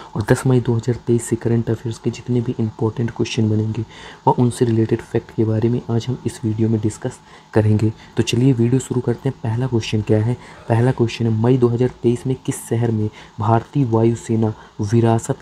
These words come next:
केंद्र का उद्घाटन किया गया है? तो इस question का right answer option A right होगा, चंडीगढ़ में। चंडीगढ़, मई दो हज़ार तेईस में चंडीगढ़ में भारतीय वायुसेना विरासत केंद्र का उद्घाटन किया जाएगा।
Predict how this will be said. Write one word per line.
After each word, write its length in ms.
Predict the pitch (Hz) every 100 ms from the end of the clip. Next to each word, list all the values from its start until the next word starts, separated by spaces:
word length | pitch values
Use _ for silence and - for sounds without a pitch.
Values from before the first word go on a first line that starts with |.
| -
केंद्र 240 | 120 110
का 120 | 110
उद्घाटन 460 | 107 107 107 107 107
किया 260 | - 107
गया 160 | 101 107
है? 100 | 107
तो 340 | - - -
इस 40 | 127
question 340 | - 127 139
का 160 | 131 113
right 300 | 110 117 113
answer 260 | 110 -
option 340 | 120 117 - 139 139
A 80 | 113
right 300 | 107 104 110
होगा, 160 | 110
चंडीगढ़ 580 | 120 120 113 110 110 107
में। 160 | 107 110 - - - _
चंडीगढ़, 380 | - 123 127 123 -
मई 240 | 110 127
दो 100 | 135
हज़ार 240 | 127 127 131
तेईस 340 | - 120 117
में 100 | 107
चंडीगढ़ 520 | - 120 123 131 117
में 180 | 120 120
भारतीय 400 | 107 113 - 135
वायुसेना 500 | 113 110 113 117 127
विरासत 520 | 113 110 110 113 123
केंद्र 260 | - 110 110
का 120 | 110
उद्घाटन 460 | 107 104 104 127 139 - - -
किया 220 | - 123 104
जाएगा। 360 | 104 107 107